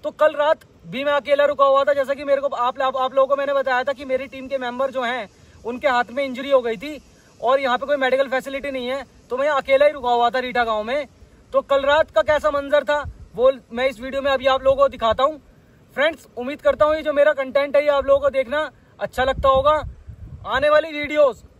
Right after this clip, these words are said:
more and more thrilling होंगी, तो channel को subscribe जरूर कीजिएगा। Original content है friends, जो भी हम बनाते हैं, जो भी हम दिखाते हैं, सब कुछ original होता है। हम किसी भी चीज़ में कोई manipulation नहीं करते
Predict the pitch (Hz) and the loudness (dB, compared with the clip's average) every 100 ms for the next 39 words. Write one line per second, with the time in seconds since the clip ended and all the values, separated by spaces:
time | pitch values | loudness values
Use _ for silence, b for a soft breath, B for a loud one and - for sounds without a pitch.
0 | - 190 247 294 277 262 320 - 262 269 | -10 0 4 2 2 2 2 0 -8 -6
1 | 262 226 202 170 _ - 214 - 240 262 | -4 -6 -6 -16 _ -16 -14 -4 -2 -2
2 | 247 247 262 - 294 226 226 254 254 254 | -4 -6 -6 2 2 2 -6 -6 -6 -2
3 | 269 285 277 b b b 240 277 277 311 | 2 2 0 b b b 0 0 2 0
4 | 285 269 285 294 311 277 302 302 - b | 0 -2 -2 2 2 2 0 -2 -10 b
5 | b 160 226 254 294 285 277 277 269 285 | b -8 -2 0 0 0 0 0 -2 -2
6 | 294 240 262 294 285 233 233 240 269 285 | -2 0 0 0 -4 -2 -2 0 0 -2
7 | 262 b b 254 262 320 294 277 262 262 | -6 b b -10 -8 -8 0 0 0 -4
8 | 240 202 269 277 b b b 254 262 269 | -4 -2 -2 -2 b b b -4 -4 -12
9 | 254 277 269 269 285 302 269 262 262 269 | -12 -12 -10 -4 0 0 0 -6 2 2
10 | 285 277 262 208 180 | 0 -6 -4 -4 -6